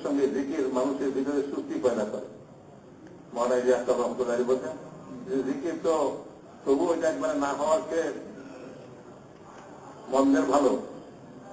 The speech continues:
যে অন্তত পক্ষে একটা অঙ্গ তো আল্লাহ পাকের জিকিরের মধ্যে মশগুল হয়েছে। একজনের মুখে জিকির করে, চোখে গুনাহের জিনিসকে দেখে,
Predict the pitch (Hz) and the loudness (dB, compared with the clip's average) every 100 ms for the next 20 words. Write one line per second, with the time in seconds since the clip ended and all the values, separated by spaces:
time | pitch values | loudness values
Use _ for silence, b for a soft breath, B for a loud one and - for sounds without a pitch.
0 | - - - 113 123 - - - - - | -14 -14 -14 -4 -2 -2 -6 -14 -16 -18
1 | - - - - - - - - 139 139 | -18 -20 -20 -20 -20 -18 -6 0 2 4
2 | 143 139 143 147 143 139 139 156 147 147 | 4 4 2 2 0 0 2 4 4 0
3 | 143 165 156 131 - - - 135 135 143 | 2 6 6 4 0 -8 -8 0 4 6
4 | 131 143 139 139 131 120 135 143 139 135 | 6 6 4 4 0 0 -2 0 2 4
5 | 131 127 123 110 110 104 - - - - | 4 6 4 4 2 2 -2 -6 -10 -16
6 | - - - - - - - - - 719 | -16 -16 -18 -18 -18 -18 -18 -18 -18 -18
7 | - - - - - - - - - - | -18 -20 -20 -20 -16 -16 -16 -16 -18 -20
8 | - - - - - - 170 - - - | -20 -20 -20 -20 -20 -20 -20 -18 -18 -18
9 | - - - - 127 120 135 135 131 139 | -18 -18 -18 -4 -2 2 4 6 4 4
10 | 143 135 139 139 139 135 - 135 147 139 | 4 4 4 4 6 6 6 2 0 2
11 | 120 139 139 135 131 - - 123 139 135 | 4 4 6 4 2 -4 -8 -4 0 2
12 | 127 127 127 | 4 4 4